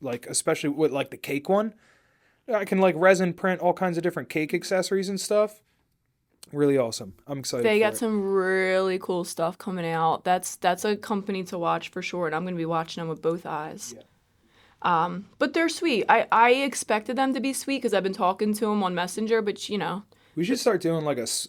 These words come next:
Speaker 1: uh, spotlight segment or something.
Speaker 2: Ooh, I
Speaker 1: And,
Speaker 2: like
Speaker 1: uh,
Speaker 2: that.
Speaker 1: spotlight, like, new ideas that are, like, exciting going on out,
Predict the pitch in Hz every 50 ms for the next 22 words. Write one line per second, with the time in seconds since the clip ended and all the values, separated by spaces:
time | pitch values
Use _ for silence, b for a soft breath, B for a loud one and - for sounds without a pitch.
0 | _ - 131 131 131 127 117 113 110 104 - - - - 143 139 139 - 131 123
1 | 117 113 - - - - - - 131 120 117 123 123 117 117 117 - - - 120
2 | 120 117 - 123 117 330 349 381 392 381 349 311 269 247 226 214 196 190 196 208
3 | 262 294 - 240 - 127 - 202 202 208 220 247 247 233 - 147 139 135 110 117
4 | 135 127 120 110 131 123 120 117 127 131 131 127 127 127 123 123 120 120 113 -
5 | 123 123 123 110 123 127 127 123 117 110 120 117 117 117 117 117 113 117 113 -
6 | - - 127 123 120 117 117 117 110 117 117 113 113 113 113 113 113 110 113 110
7 | - _ _ _ _ _ _ _ _ - 120 117 - -